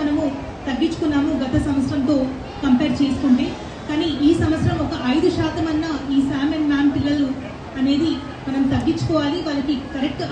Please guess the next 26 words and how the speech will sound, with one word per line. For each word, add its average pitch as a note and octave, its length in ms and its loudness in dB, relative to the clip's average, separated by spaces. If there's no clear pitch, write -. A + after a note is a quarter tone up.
ఆహారం D#4 400 2
అనేది C#4+ 280 4
అందియాలి. B3 460 6
దీని D4+ 180 6
బాధ్యత C#4 300 0
కంప్లీట్గా D#4+ 500 2
అంగన్వాడీ D4+ 460 2
హెల్పర్స్, C#4+ 380 0
టీచర్స్ D4+ 440 2
తీసుకొని, D#4 480 2
అలానే C#4+ 340 0
తల్లులకి E4 480 2
కూడా D#4+ 160 0
ఇంకా B3+ 160 4
ఎక్కువ D4 180 0
అవగాహన D4+ 340 -2
కల్పించాలని C4+ 580 2
కోరుతున్నాము. A#3+ 480 2
ఈరోజు D4 320 4
ఈ - 100 4
ప్రోగ్రామ్ D4+ 460 2
ఆర్గనైజ్ C#4+ 420 0
చేసినందుకు, C#4+ 520 -2
అలానే C#4 300 -2
పార్టిసిపేట్ C#4 540 -2
చేసినందుకు C#4 500 -2